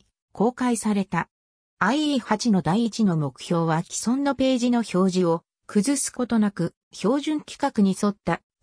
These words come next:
優れた実装で対応すること。第二の目標として、アイイー七で起きた問題を避けることが挙がっ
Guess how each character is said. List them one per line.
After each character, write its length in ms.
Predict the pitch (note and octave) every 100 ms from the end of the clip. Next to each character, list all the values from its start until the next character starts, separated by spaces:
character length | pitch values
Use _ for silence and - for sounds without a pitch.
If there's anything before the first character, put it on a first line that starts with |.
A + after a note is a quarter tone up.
| -
優 160 | A3 D#4
れ 140 | D4+
た 160 | G#3 D#3+
実 300 | F3 F3 -
装 160 | A#3+
で 120 | A3
対 260 | G#3+ G3 B3
応 140 | B3+
す 160 | B3 A3+
る 120 | A3
こ 120 | G#3+
と。 240 | G#3 F3+ F#3+ _ _
第 260 | A#3 D#4+ B3+
二 180 | B3
の 120 | A#3 F#3+
目 260 | F#3 -
標 260 | - A3 G3+
と 140 | F3+
し 140 | F3+ -
て、 240 | F3 F#3 _ _
ア 140 | D3+
イ 220 | A3 D4+ D#4+
イ 40 |
ー 40 | C#4
七 240 | B3+ A#3
で 140 | A3
起 220 | A#3 A#3 -
き 20 |
た 100 | F3+
問 260 | E3+ G#3
題 220 | B3 B3 A#3
を 60 |
避 180 | A#3 A3
け 160 | A#3 C4
る 80 |
こ 160 | G#3 G3
と 100 | F#3+
が 220 | F3 D#3+
挙 60 | D3
が 80 |
っ 80 | D3+